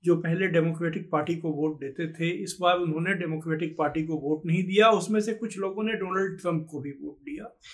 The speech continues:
तो ये इसी उम्मीद पर दी गई थी और ये उम्मीद अमेरिका के बाहर भी बहुत से लोगों को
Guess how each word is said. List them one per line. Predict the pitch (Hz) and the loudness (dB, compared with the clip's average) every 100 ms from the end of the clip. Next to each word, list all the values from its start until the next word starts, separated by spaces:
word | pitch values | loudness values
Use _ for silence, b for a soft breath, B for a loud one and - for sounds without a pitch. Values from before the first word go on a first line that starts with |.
| B B B | B B B
तो | 247 | 4
ये | 247 269 | 10 10
इसी | 240 - | 10 8
उम्मीद | 285 233 214 226 208 | 8 6 2 0 2
पर | 226 208 | 2 4
दी | 185 190 | 0 0
गई | 185 180 | 0 2
थी | 247 | 4
और | 254 226 202 | 4 4 2
ये | |
उम्मीद | 240 202 175 226 - | 2 2 0 -2 -2
अमेरिका | 208 165 165 208 | 0 0 0 0
के | 208 214 | 0 0
बाहर | 170 151 185 196 | 0 2 2 2
भी | 165 180 | 0 -4
बहुत | 151 160 - | -4 -4 -4
से | 160 | -4
लोगों | 147 147 | -4 -8
को | 147 - 156 | -14 -12 -12